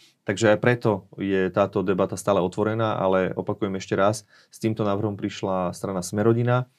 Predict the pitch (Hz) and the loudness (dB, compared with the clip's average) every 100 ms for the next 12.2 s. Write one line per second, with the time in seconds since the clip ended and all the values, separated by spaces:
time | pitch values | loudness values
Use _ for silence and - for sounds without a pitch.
0 | _ _ _ - 98 120 135 - 107 117 | _ _ _ -6 0 2 4 6 6 4
1 | 113 95 104 101 123 123 143 139 135 - | -2 0 4 4 2 2 4 4 2 -10
2 | - 98 - _ 101 104 104 - 90 101 | -12 -10 -10 _ -6 -6 -6 -6 -4 -2
3 | 95 - 104 104 107 101 101 95 - 92 | -4 -2 2 2 2 -2 -4 -6 -6 -8
4 | 92 - _ 98 101 147 165 - _ _ | -8 -14 _ -2 4 4 4 -4 _ _
5 | - 92 98 - 95 95 104 92 95 92 | -16 -10 -8 -8 -10 -8 -6 -2 -2 -4
6 | - 92 92 - - 95 101 113 120 127 | -6 -8 -8 -8 -4 0 2 0 0 0
7 | 135 135 _ _ _ - 98 98 - 95 | 0 -6 _ _ _ -8 -6 -6 -6 -8
8 | - 98 95 98 95 92 95 - 101 101 | -2 -2 0 -2 -4 -6 -6 -4 -2 -2
9 | 95 87 - 104 104 - - 92 87 92 | -2 -4 0 0 0 -2 -4 -2 -2 -6
10 | - 98 95 92 _ _ - - 95 90 | -6 -8 -8 -10 _ _ -10 -2 2 2
11 | 87 - - - 90 92 95 98 95 104 | 0 -4 -8 -2 -2 0 0 0 0 0
12 | 107 - | -2 -8